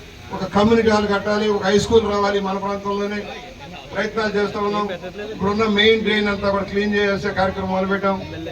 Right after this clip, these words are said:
మొన్ననే కొన్ని శాంక్షన్లు ఇప్పించాం. షెల్టర్ రోడ్డు చేశాక ఎలా ఉందో మీరు చూశారు, పనితీరు నిదర్శనం. స్లాటర్ హౌస్ మార్చాం ఇక్కడి నుంచి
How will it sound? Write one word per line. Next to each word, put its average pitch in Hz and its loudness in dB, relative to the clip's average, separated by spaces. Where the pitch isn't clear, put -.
మొన్ననే 214 2
కొన్ని 196 2
శాంక్షన్లు 202 2
ఇప్పించాం. 196 2
షెల్టర్ 202 2
రోడ్డు 196 -2
చేశాక 214 2
ఎలా 202 4
ఉందో 208 0
మీరు 196 -2
చూశారు, 185 0
పనితీరు 220 0
నిదర్శనం. 190 -4
స్లాటర్ 214 0
హౌస్ 196 -2
మార్చాం 190 0
ఇక్కడి 175 -4
నుంచి 143 -6